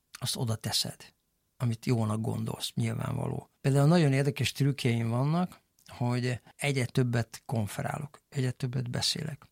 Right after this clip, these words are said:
És egy, mindig egy komoly kihívás, hogy soha nem mondom ugyanazt. Tegnap mondtam valamit, akkor ma már mást fogok mondani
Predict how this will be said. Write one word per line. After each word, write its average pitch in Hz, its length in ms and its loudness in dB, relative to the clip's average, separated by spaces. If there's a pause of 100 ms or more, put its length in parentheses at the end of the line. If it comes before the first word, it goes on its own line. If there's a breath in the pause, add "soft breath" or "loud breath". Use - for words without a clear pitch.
(120)
És - 220 0
egy, 113 100 2
mindig 160 420 8
egy 117 160 -4
komoly 120 320 0
kihívás, 143 580 0
hogy - 140 -10
soha 156 360 2
nem 110 220 0
mondom 107 440 -2
ugyanazt. 113 640 -4 (220 loud breath)
Tegnap 147 420 2
mondtam 110 440 0
valamit, 156 480 2
akkor - 280 -4
ma 143 200 6
már 143 140 6
mást 135 320 4
fogok 117 300 -6
mondani 117 520 -2